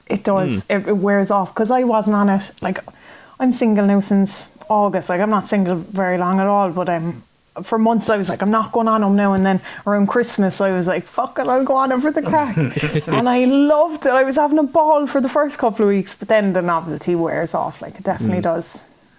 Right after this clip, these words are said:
Speaker 1: It definitely, I think you go through phases with it, like,
Speaker 3: Yeah, yeah,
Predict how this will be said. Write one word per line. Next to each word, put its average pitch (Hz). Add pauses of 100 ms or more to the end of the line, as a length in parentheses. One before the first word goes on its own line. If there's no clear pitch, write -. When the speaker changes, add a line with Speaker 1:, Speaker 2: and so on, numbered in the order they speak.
(180)
Speaker 1:
It 190
definitely, 165
I 226
think 330
you 330
go 359
through 349
phases 294
with 175
it, 156
like, 135
Speaker 3:
Yeah, 92
yeah, 92